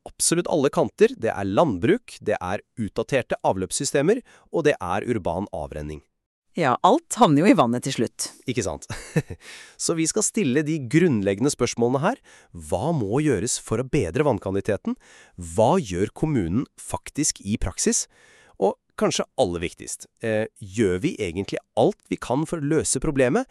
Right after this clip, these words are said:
Speaker 1: eller forsøker vi bare å, eh, altså, lappe sammen et synkende skip?
Speaker 2: Det er en helt sentral problemstilling. For det krever jo at vi ser forbi fine ord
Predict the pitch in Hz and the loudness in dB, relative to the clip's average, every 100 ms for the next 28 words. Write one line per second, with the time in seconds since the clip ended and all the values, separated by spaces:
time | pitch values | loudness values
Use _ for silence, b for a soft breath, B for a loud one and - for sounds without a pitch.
0 | b b b - 135 - 202 - 120 85 | b b b 0 0 2 0 2 2 0
1 | - 139 156 107 113 143 139 135 131 127 | -2 0 4 4 2 2 4 4 2 0
2 | 123 123 120 - 127 127 139 - - - | -2 -6 -4 -2 0 0 0 0 0 2
3 | - 85 117 156 123 - 160 110 90 87 | 2 2 -2 -2 0 2 2 0 -4 -4
4 | - 80 - - _ _ _ _ 196 233 | -4 -6 -10 -20 _ _ _ _ 2 4
5 | 202 240 226 - - - 160 180 190 - | 6 4 2 -4 -6 -2 2 2 2 0
6 | 220 175 135 143 160 196 156 123 107 - | 0 2 2 2 2 -2 2 0 0 2
7 | 131 131 123 _ _ _ B B B B | 2 2 0 _ _ _ B B B B
8 | - 190 247 240 190 143 185 196 214 - | 2 4 4 4 4 4 2 2 0 2
9 | 160 135 - 156 170 180 190 - 240 214 | 2 2 0 0 0 0 0 0 2 4
10 | 139 156 - 170 254 254 | 4 2 0 0 2 2